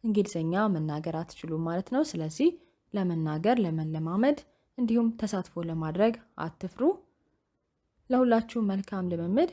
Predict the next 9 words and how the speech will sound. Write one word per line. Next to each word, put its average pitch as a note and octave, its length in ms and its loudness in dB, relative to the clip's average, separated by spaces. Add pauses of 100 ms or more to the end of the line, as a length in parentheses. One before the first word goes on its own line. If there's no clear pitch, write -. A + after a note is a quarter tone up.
(160)
በሚቀጥለው F3+ 800 -2 (260)
የልምምድ F3 460 2
ቪዲዮ D#3+ 300 -4
ላይ E3 140 -4
ደግሞ E3 320 -4
እንገናኛለን። F3+ 800 0 (400)
እስከዛው F#3+ 500 -4
ሰላም E3 440 -6
ቆዩልኝ። F3+ 460 0